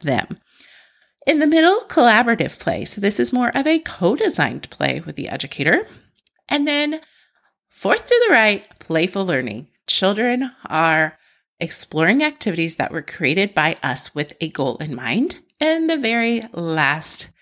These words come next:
column on our continuum play is the most teacher-directed,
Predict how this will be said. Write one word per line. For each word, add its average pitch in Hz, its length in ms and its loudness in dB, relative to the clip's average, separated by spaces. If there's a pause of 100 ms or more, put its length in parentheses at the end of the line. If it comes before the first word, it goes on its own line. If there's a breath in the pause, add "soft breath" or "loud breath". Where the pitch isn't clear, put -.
(340 soft breath)
column 302 400 2
on 165 180 -4
our 151 100 2
continuum 147 460 -6
play 240 420 2
is 415 280 0 (120)
the 240 120 -2
most - 480 -4
teacher-directed, 240 1000 0